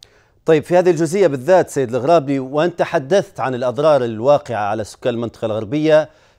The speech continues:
جراء إقفال الطريق الساحلي، ماذا عن استمرار إقفال الطريق إزاء وجود الآن شروط وربما، آه، آه، بروز شروط أخرى في مواجهة هذه الشروط المطروحة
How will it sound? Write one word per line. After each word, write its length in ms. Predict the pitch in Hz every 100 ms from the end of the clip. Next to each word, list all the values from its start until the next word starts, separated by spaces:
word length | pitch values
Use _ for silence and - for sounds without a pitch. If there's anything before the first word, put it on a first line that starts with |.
| -
جراء 460 | 98 135 147 156 -
إقفال 400 | 123 - 147 127
الطريق 320 | - 127 123
الساحلي، 640 | 127 - 156 135 127 117 107 _ _ _ _ _ -
ماذا 340 | 143 185 185
عن 160 | 170 180
استمرار 640 | - - 170 190 175 127
إقفال 280 | - 139 131
الطريق 420 | - 135 170 -
إزاء 460 | 156 123 180 175 147
وجود 320 | 139 131 160
الآن 320 | 143 143 151
شروط 480 | 120 - 143 170 160
وربما، 480 | 156 143 160 165 160 - _ -
آه، 20 |
آه، 600 | - 117 135 123 123 117 110 101
بروز 600 | 107 123 151 165 98 87 - 127
شروط 380 | - 131 147 -
أخرى 320 | 170 - 123
في 120 | -
مواجهة 380 | 117 135 117 120 131
هذه 180 | 123
الشروط 380 | 117 - 139 131
المطروحة 720 | 120 113 - 170 147 160 160